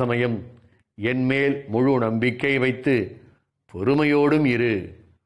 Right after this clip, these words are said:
நான் இருக்க பயமேன். உன் சாயப்பா நான் இருக்க பயமேன். கவலை ஏன்? கவலையை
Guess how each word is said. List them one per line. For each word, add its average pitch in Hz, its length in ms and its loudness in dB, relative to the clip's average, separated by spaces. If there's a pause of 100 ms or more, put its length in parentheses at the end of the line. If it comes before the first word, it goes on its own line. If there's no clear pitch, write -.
(240)
நான் 117 460 0
இருக்க 127 360 0
பயமேன். 110 600 -2 (760)
உன் 107 140 -6 (140)
சாயப்பா 139 600 0 (160)
நான் 127 260 0
இருக்க 127 280 -2 (840)
பயமேன். 135 720 0 (340)
கவலை 123 340 0 (220)
ஏன்? 107 160 -4 (760)
கவலையை 127 480 0